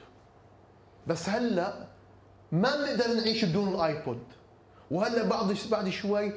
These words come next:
حتى الايبود تاتش ما بنقدرش نعيش بدونه. فاللي بدي اقوله انه انت اليوم في الشغلات بتصير، بتبلش بإشي wanting something، بدك بحاجه،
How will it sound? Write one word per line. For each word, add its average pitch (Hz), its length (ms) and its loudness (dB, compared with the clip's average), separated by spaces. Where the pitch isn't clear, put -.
حتى 214 260 0
الايبود 214 600 0
تاتش 220 300 0
ما 196 40 4
بنقدرش 214 240 2
نعيش 190 320 -2
بدونه. 139 460 0
فاللي 165 160 2
بدي 147 120 2
اقوله 190 640 0
انه 170 360 2
انت 233 240 -2
اليوم 185 420 -2
في - 240 -4
الشغلات 180 420 -2
بتصير، 175 460 -2
بتبلش 190 640 0
بإشي 180 600 -2
wanting 180 560 0
something، 139 600 -6
بدك 147 440 -4
بحاجه، 135 680 -2